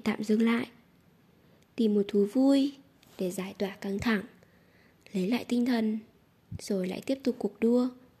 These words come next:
tiếp tục chiến đấu. Mình thì hay dùng cách hát ho, kiểu karaoke tại gia ấy. Hát để giải tỏa mọi cảm xúc. Hiệu quả lắm đấy, bạn có thể thử cách của mình.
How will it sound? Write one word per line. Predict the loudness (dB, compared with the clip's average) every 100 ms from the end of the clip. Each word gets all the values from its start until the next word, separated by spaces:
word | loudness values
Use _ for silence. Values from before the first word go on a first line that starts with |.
| _ _ _ -6
tiếp | -4
tục | -4 -6
chiến | -8 -2
đấu. | 0 2 0 -4 -12 _ _ _ _ _ _ _ _ _ _ -20 -20 _ 0
Mình | 4 4 4 0
thì | -2 -2
hay | 0 0
dùng | 0 -2
cách | -4 -4
hát | -6 -2
ho, | 0 2 0 -4 -16 _ -8
kiểu | -4 -4
karaoke | -4 -4 -2 -2 -2 -2
tại | -2 -6 -4
gia | -2 0
ấy. | -2 -4 -6 _ -20 -20 _
Hát | -8 -8 -10 _
để | -12
giải | -10 -12 -10
tỏa | -10 -8
mọi | -12 -8
cảm | -10 -6
xúc. | -4 -6 -10 _ _ _ _ _ _ _ _ _
Hiệu | -6 -2
quả | 0
lắm | 0 0
đấy, | 0 -2 -8 _ _ -6
bạn | -4 -4 -10 -10
có | -4
thể | -2 -2
thử | -4
cách | -4 -6 0
của |
mình. | 4 4